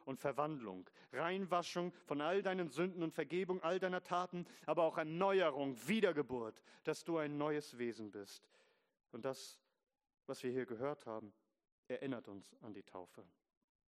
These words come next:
Die Taufe ist ja ein Bad. Also sie, die Taufe, sie drückt äußerlich das aus,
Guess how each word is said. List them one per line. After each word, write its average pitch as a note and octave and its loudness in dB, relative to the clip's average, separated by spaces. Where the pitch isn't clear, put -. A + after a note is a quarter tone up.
Die A2+ -18
Taufe D3 0
ist D#3+ -6
ja C#3 0
ein B2+ -6
Bad. G#2+ -4
Also C3+ -2
sie, D#3+ -4
die C3 -12
Taufe, F3+ 0
sie C#3+ -8
drückt - -2
äußerlich G3+ -2
das - -6
aus, C3 -6